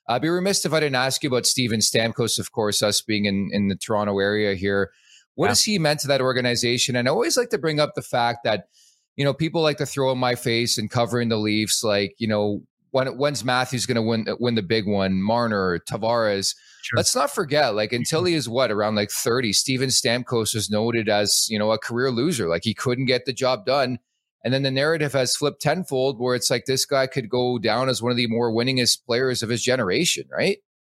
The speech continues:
Speaker 2: Yeah, I mean, I, I think you could probably throw the whole Tampa Bay Lightning core group of players into
Speaker 1: Sure.
Speaker 2: that mold, because it wasn't just him. I mean, it was the Vasseys, the Hedmans, the Kucherovs. I mean, you do a lot in the regular season. People wanna see what you do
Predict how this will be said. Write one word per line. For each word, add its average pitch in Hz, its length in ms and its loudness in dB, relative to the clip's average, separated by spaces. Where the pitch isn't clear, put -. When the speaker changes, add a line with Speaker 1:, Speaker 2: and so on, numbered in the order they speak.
Speaker 2:
Yeah, 107 400 2
I - 40 0
mean, 120 140 2
I, 120 100 2
I 117 120 -2
think 123 160 0
you 113 80 -2
could 113 100 0
probably 110 220 2
throw 110 160 0
the 101 100 2
whole 104 200 2
Tampa 107 280 0
Bay 101 180 2
Lightning 95 500 0
core 107 340 0
group 104 240 -2
of 127 140 0
players 87 420 2
into 95 220 0
Speaker 1:
Sure. 92 80 2
Speaker 2:
that 87 100 -2
mold, 87 320 0
because 92 200 0
it 101 40 2
wasn't 117 220 2
just 98 180 -2
him. 110 300 2
I 82 60 2
mean, 87 140 2
it 92 80 0
was 90 200 0
the 110 80 -4
Vasseys, 104 560 -2
the 101 80 0
Hedmans, 95 500 0
the 95 80 -4
Kucherovs. 90 680 0
I 98 40 0
mean, 104 140 2
you 107 60 0
do 127 160 2
a 117 40 -2
lot 127 180 2
in 117 40 -10
the 127 80 -2
regular 120 240 2
season. 120 360 2
People 110 220 -2
wanna 107 140 0
see 113 140 0
what 104 120 0
you 107 80 -4
do 101 220 2